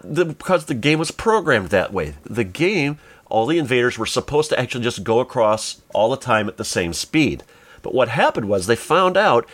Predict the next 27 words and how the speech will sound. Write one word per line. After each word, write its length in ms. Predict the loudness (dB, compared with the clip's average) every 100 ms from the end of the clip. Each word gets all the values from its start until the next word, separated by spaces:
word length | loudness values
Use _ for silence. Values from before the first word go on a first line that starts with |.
| -20 -8 -2
that 180 | -2
the 60 | -2
fewer 360 | -8 -4 -2 0
invaders 420 | 0 0 0 2
that 180 | 2 4
were 100 | 2
on 120 | 2
the 60 |
screen, 680 | -2 -6 -6 -2 2 2 0 -6 -18
because 520 | -16 -10 0 2 2
of 120 | 2 2
the 100 | 0
way 320 | 2 2 2
the 120 | 0
hardware 540 | 0 2 2 2 0 0
was 240 | -4 -4
designed, 680 | -2 0 2 2 2 -2 -6 _ _ -12
it 180 | -8 -6
really 520 | -4 -4 0 0 0 -4 _ -16
couldn't 600 | -6 0 2 2 -4 -8
handle 380 | 0 2 2 0
a 60 | 0
lot 260 | -2 2 2
of 100 | 2
objects 440 | 0 -2 -2 -8 -4
on 220 | -2 -2
screen 600 | -4 -6 -6 -6 -4